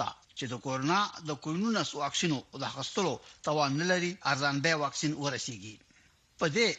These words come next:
نړیوال پلان باندې یولس میلیارده ډالره لګښت راځي او د نړۍ یو شمیر بډایو هیوادونو، غټو کارپوریشنونو او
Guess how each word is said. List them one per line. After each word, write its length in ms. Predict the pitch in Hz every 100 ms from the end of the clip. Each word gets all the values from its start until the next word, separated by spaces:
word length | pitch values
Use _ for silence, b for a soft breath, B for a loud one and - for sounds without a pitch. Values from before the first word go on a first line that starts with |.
| - 156
نړیوال 380 | 156 160 165 143
پلان 260 | 143 151 185 175
باندې 320 | 175 170 175
یولس 300 | 170 220 190 -
میلیارده 340 | 143 147 139 143 131
ډالره 360 | 139 143 139 143 - 143
لګښت 320 | 139 156 - 123
راځي 300 | 113 95 101 - _ 156
او 240 | 139 131 127
د 20 | 139 135
نړۍ 240 | 139 180 180 - _ 147
یو 100 | 170 202
شمیر 220 | 151 143 127
بډایو 400 | 135 151 156 135 131
هیوادونو، 500 | 135 127 123 170 185 202 b b - 139
غټو 180 | 170 147
کارپوریشنونو 800 | 131 120 151 139 127 143 165 185 180 -
او 60 | -